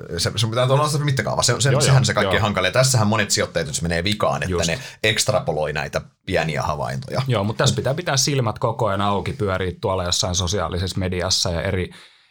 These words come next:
Speaker 2: eri niin kuin internetkanavissa, palstoilla sellaisilla, missä sitten niin kuin huomaat oikeasti, että mihin ne isot, isot massat liikkuu ja, ja muuta, että mitkä on nyt hot ja mitkä on not, niin tota,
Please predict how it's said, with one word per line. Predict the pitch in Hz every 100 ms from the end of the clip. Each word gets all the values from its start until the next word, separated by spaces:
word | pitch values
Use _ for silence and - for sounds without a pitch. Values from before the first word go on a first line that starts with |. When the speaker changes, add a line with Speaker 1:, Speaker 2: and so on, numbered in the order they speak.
| -
Speaker 2:
eri | 95 92
niin | 90 87 87
kuin | 98 90 87 85
internetkanavissa, | 87 87 - 87 85 - - _ _ - _ _ - 101 95 90 87 -
palstoilla | 107 98 95 - 87 90
sellaisilla, | 104 95 90 95 90
missä | 90 -
sitten | 92 95 95 87
niin | 87 85
kuin | 95 90 95
huomaat | 101 92 90 87
oikeasti, | 92 85 82 90
että | 82
mihin | 85 82
ne | 80
isot, | 87 87 - -
isot | 90 80
massat | 95 87 - 73
liikkuu | 80 78 - 65 69
ja, | 78 - -
ja | 85
muuta, | 90 85 85 78
että | 69 -
mitkä | 90 90 -
on | 85
nyt | 82 82
hot | 90 82
ja | 82
mitkä | 80 85 - 80
on | 87
not, | 85 80
niin | 65 60 -
tota, | 62 - -